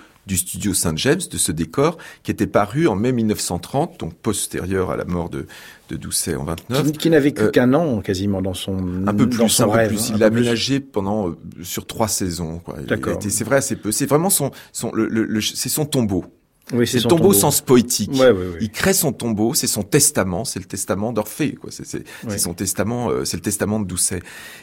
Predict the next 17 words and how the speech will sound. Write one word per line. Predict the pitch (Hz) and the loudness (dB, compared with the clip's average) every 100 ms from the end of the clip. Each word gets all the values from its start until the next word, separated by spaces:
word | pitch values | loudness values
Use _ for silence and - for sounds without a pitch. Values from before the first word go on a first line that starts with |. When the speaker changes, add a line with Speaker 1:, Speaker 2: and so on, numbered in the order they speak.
| - | 2
Speaker 1:
Et | |
alors, | 123 156 | 4 4
il | 139 | 4
accroche, | 135 - 165 151 - | 2 2 0 2 -2
donc, | - 101 95 92 | -4 -6 -4 -4
euh, | - - - - | -4 -8 -16 -8
euh, | 69 - - - - | -8 -6 -6 -6 -6
c'est, | - - | -8 -8
quand | 95 | -2
on | 113 | 2
regarde | 135 147 127 | 4 4 4
la | 92 | 2
charmeuse | - 98 101 87 | 2 2 0 0
de | |
serpent, | 90 - 85 - 151 214 90 | -2 -2 -4 -4 -4 -2 -2
euh, | 65 - - - - | -4 -10 -20 -16 -10
euh, | - | -8